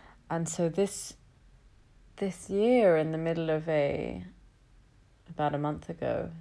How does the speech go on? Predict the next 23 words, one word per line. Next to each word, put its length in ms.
in 80
the 60
middle 220
of 100
a 40
Reiki 380
session, 600
I 60
had 220
a 40
very, 640
um, 1040
a 80
very 380
clear 580
thought 540
come 220
to 100
mind. 340
And 200
it 140
just 260
went, 580